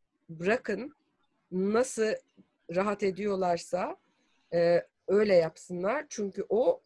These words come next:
bizim hayatla ilişki kurma biçimimiz. E, mesela ben çok sevindiğim zaman ya da çok heyecanlandığım zaman bir sesimi kontrol edemem. İki, "Hey!" demeye başlarım.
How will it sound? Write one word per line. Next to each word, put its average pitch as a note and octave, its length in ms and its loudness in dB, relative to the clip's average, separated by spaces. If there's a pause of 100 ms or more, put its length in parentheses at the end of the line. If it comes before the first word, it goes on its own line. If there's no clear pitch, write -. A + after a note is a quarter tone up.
(280)
bizim A#3+ 380 -2 (260)
hayatla A#3 460 4
ilişki G#3 480 -6
kurma G#3+ 580 -4
biçimimiz. E3 640 -10 (400)
E, F3+ 360 4
mesela A3+ 400 4
ben G#3+ 160 4
çok D4+ 240 -10
sevindiğim G3+ 540 -4
zaman F3 420 -4 (260)
ya F#3+ 100 -8
da G3 60 -16
çok C4+ 220 -6
heyecanlandığım F#3 760 -2
zaman F3 420 -6
bir A3 100 -6
sesimi A3+ 420 -8
kontrol F#3 420 -6
edemem. G#3 340 -2
İki, D#4+ 200 2
"Hey!" G5 1600 8
demeye G3 320 4
başlarım. D#3+ 540 -6